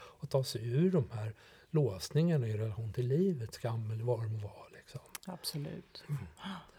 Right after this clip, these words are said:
Speaker 1: Och så vi, vi vill ju, vi vill ju hjälpa så många som vi kan. Sen
Speaker 2: Mm.
Speaker 1: är ju vår tid begränsad. Man kan alltid utbilda mer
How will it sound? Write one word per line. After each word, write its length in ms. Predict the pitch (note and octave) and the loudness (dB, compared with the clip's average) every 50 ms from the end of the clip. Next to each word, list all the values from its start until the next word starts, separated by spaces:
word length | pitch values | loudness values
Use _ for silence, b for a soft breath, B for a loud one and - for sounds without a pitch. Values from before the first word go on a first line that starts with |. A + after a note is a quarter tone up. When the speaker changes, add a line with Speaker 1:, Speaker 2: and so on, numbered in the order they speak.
| B B - | B B -18
Speaker 1:
Och 440 | - - C3 A#2 A2+ A2+ A2+ A2 A2 A#2 - | -2 0 2 4 4 4 2 0 -2 -4 -6
så 340 | - - - C3+ B2 A#2 A2 G#2+ A2 A2+ A2+ A2+ - - - - - | -8 -4 0 0 0 0 -2 -6 -8 -12 -16 -18 -18 -18 -12 -8 -4
vi, 140 | B2 B2 | -2 -2
vi 380 | A#2+ A#2 A#2+ A#2+ A#2+ B2+ C3 C3 | -2 -2 -2 0 2 2 2 2
vill 300 | C3+ C#3 D#3+ E3+ E3+ D#3+ | 2 2 4 4 6 6
ju, 200 | D3 C#3 B2+ A#2 A2+ | 6 6 6 4 2
vi 200 | A#2 B2 A#2+ C3 | -2 -2 0 2
vill 220 | C3+ D3+ F3 F3+ E3 | 4 4 4 6 6
ju 80 | D3+ | 4
hjälpa 360 | C3+ C3+ B2+ A#2 G#2+ - - | 6 4 4 2 -2 -4 -10
så 120 | G#2+ - A2+ | -8 -6 -4
många 200 | G#2+ G2 F#2+ F#2 | -4 -4 -6 -6
som 140 | - G#2+ G2+ | -6 -6 -6
vi 80 | F2+ | -6
kan. 480 | - - - C#3 D3 B2+ G#2 G2 G2+ G#2+ - | -10 -4 0 2 2 2 0 -4 -8 -12 -6
Sen 140 | - G#3+ G3+ | -2 2 4
Speaker 2:
Mm. 140 | A#2+ A#2+ B2+ C3 A#2+ | 6 6 6 6 6
Speaker 1:
är 80 | A#2 A2+ | 4 2
ju 180 | A2 G#2+ G#2 G#2 | 2 2 0 0
vår 280 | G#2 G#2 A2 A#2+ C#3 C#3 | -2 0 4 6 6 4
tid 240 | - - G#2+ G2+ G#2 | 4 0 -6 -8 -8
begränsad. 520 | G#2+ - - - A#2 A2+ G#2+ - - A2+ | -8 -8 -10 -8 -8 -8 -8 -6 -4 -2
Man 200 | A2 A2 A2 G#2 | -2 0 0 -2
kan 180 | F#2+ - A2+ G2 | -2 -2 -4 -4
alltid 240 | F2+ - - C3+ C3 | -4 -2 0 2 2
utbilda 340 | C3 - A#2 G#2+ G#2 G#2+ | 2 0 -4 -4 -4 -4
mer 220 | G2 G2 F#2+ F#2+ | -4 -6 -10 -12